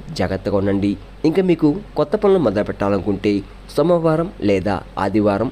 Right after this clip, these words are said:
మొదలుపెట్టండి. దానివల్ల మంచి లాభాలు వస్తున్నాయి. ఎలాంటి ఆటంకాలు కూడా జరగవు. రేపటి రోజు మీకు ఆకుపచ్చ రంగు బట్టలు అస్సలు వేసుకోకండి. ఒకవేళ వేసుకోవాలనుకుంటే వేరే రోజుల్లో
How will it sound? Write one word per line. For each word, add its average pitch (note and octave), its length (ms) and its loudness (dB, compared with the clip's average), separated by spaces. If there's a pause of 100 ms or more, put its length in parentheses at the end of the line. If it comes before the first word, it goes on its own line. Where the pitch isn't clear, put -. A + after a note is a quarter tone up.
(120)
మొదలుపెట్టండి. G2 640 -2 (500)
దానివల్ల A#2 380 2 (380)
మంచి F#2+ 300 0
లాభాలు G2 280 0
వస్తున్నాయి. G2+ 440 0 (380)
ఎలాంటి B2 280 2 (180)
ఆటంకాలు G2+ 500 -2
కూడా G2+ 180 0 (300)
జరగవు. F#2+ 420 0 (1120)
రేపటి C3+ 300 0
రోజు C#3+ 180 2 (340)
మీకు D#3 220 2 (260)
ఆకుపచ్చ D#3 420 -2
రంగు G2 220 0
బట్టలు G2 300 0 (280)
అస్సలు G#2 240 -4
వేసుకోకండి. F#2+ 540 -2 (420)
ఒకవేళ A2 340 2 (280)
వేసుకోవాలనుకుంటే F#2+ 680 -2 (440)
వేరే C3+ 260 2
రోజుల్లో B2+ 360 4